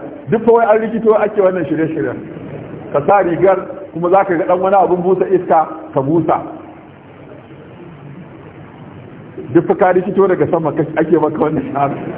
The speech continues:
Wanda ya rikito daga sama in ba hasbunallahu wa ni'mal wakil da la hawla wala quwwata illa billah. Ina kake neman wata jaka? To ai dai ka'ida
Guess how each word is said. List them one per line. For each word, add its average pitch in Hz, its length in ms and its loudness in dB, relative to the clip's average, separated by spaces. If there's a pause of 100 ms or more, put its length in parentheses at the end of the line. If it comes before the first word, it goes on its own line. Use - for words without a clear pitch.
(360)
Wanda 202 300 4
ya 208 80 8
rikito 208 340 4
daga 185 240 4
sama 208 240 2
in 208 60 -6
ba 175 320 4 (240)
hasbunallahu 190 720 4
wa 180 60 2
ni'mal 185 320 0
wakil 185 360 2
da 165 120 2
la 180 180 4
hawla 190 220 4
wala 180 200 2
quwwata - 300 -6
illa 175 160 0
billah. - 640 -8
Ina 202 180 4
kake 214 260 2
neman 196 280 2
wata 190 200 4
jaka? - 360 0 (1700)
To 202 80 4
ai 214 180 4
dai 233 180 2
ka'ida 214 440 2